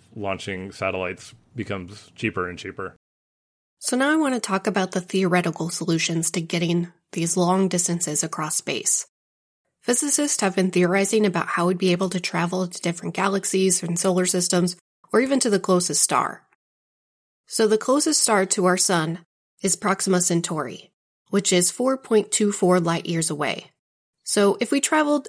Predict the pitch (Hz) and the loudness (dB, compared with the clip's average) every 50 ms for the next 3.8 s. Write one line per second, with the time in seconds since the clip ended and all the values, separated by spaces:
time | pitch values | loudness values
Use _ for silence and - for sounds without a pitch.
0 | _ - - 226 220 - 214 - - - 220 208 202 175 175 170 180 180 214 220 | _ -4 -2 -2 0 0 0 0 2 2 2 2 2 2 2 0 2 2 2 0
1 | - - - 202 190 190 185 - - 202 196 185 180 - - - - - - 226 | -2 -2 0 2 2 2 2 2 0 2 2 2 0 -4 -14 -14 -8 0 4 4
2 | 226 233 170 170 175 185 190 - - - - 185 190 175 165 - 151 156 147 156 | 4 4 4 2 2 2 2 0 0 -2 -2 0 0 0 0 0 -2 -4 -4 -4
3 | - - - - 170 175 196 147 - - - - - - - - | -8 -10 -10 -10 -6 -4 -4 -4 -4 -4 -4 -4 -4 -6 -10 -16